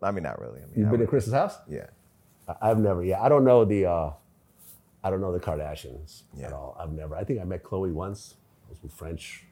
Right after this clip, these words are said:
Speaker 2: at a party one time and he introduced us. Um, yeah, I mean, <sighs> what would you compare this to? Like
Speaker 1: I don't think there's anybody else on the planet like Kris Jenner.
Speaker 2: Yeah, I mean,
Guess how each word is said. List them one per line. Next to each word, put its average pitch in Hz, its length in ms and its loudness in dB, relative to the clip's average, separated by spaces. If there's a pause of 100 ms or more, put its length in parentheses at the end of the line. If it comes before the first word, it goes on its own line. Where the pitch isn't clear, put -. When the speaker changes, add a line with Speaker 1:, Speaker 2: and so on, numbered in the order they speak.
Speaker 2:
at 71 60 -14
a 65 40 -14
party 76 340 -10
one 80 180 -8
time 78 340 -14
and 69 160 -14
he 76 60 -16
introduced 78 420 -14
us. - 240 -18 (640)
Um, 71 480 -10 (1400)
yeah, 196 380 12
I 165 40 6
mean, 165 540 6 (500)
<sighs> - 500 -20
what - 640 -6
would 135 100 6
you 131 80 4
compare 110 400 4
this 87 220 -2
to? 69 380 -8 (460)
Like 82 380 -6
Speaker 1:
I 107 60 -2
don't 139 180 -4
think 104 140 -8
there's 87 200 -10
anybody 87 460 -4
else 78 240 -6
on 76 240 -10
the 69 60 -10
planet 76 360 -12
like 62 160 -12
Kris - 240 -18
Jenner. 50 340 -18 (260)
Speaker 2:
Yeah, 175 280 6
I 147 60 8
mean, 147 540 6